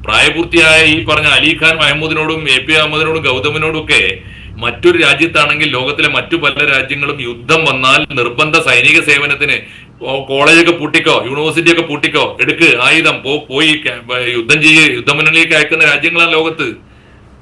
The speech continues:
അതൊന്നും അനുഭവിക്കാനുള്ള, അനുഭവിക്കാത്തതുകൊണ്ടാണ് ഇതൊക്കെ ചെയ്യാ-, ഇതൊക്കെ പറയാനും ചെയ്യാനും തോന്നുന്നത്. ഇന്ത്യ അത് പറഞ്ഞിട്ടില്ല. ഇന്ത്യ പറഞ്ഞത് നിങ്ങൾ സമാധാനത്തോടെ ഒന്ന് രാജ്യത്തിന്റെ ആത്മവീര്യം കെടുത്തുന്ന വർത്തമാനം പറയരുത് എന്നേ പറഞ്ഞിട്ടുള്ളൂ. അതിന് വിരുദ്ധമായി പ-, പെരുമാറിയതിനാണ് ഇയാളെ അറസ്റ്റ് ചെയ്തത്.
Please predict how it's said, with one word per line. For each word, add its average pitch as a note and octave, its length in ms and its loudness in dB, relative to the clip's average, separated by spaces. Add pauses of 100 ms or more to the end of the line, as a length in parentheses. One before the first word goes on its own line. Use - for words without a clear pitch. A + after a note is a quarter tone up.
അതൊന്നും E3+ 280 2
അനുഭവിക്കാനുള്ള, F3 760 4
അനുഭവിക്കാത്തതുകൊണ്ടാണ് F3 840 0
ഇതൊക്കെ E3+ 200 -2
ചെയ്യാ-, D#3 280 0
ഇതൊക്കെ D#3 240 -4
പറയാനും D#3 420 0
ചെയ്യാനും D#3+ 320 -2
തോന്നുന്നത്. C#3+ 360 -6 (160)
ഇന്ത്യ D#3+ 240 2
അത് F3+ 120 6
പറഞ്ഞിട്ടില്ല. D#3+ 680 2
ഇന്ത്യ G#2+ 240 -2
പറഞ്ഞത് C3+ 360 -2
നിങ്ങൾ C3+ 160 -2
സമാധാനത്തോടെ C3+ 880 -2 (280)
ഒന്ന് C3+ 400 -4 (260)
രാജ്യത്തിന്റെ D3+ 540 2
ആത്മവീര്യം C#3 580 0
കെടുത്തുന്ന A#2+ 300 -2
വർത്തമാനം A#2 440 -4
പറയരുത് A2 360 0
എന്നേ B2 140 -4
പറഞ്ഞിട്ടുള്ളൂ. G2+ 580 -4 (180)
അതിന് D3 240 4
വിരുദ്ധമായി C#3+ 560 4
പ-, B2 360 -2 (300)
പെരുമാറിയതിനാണ് B2 1000 2
ഇയാളെ A2 280 2
അറസ്റ്റ് F#2+ 280 -2
ചെയ്തത്. F2+ 320 -4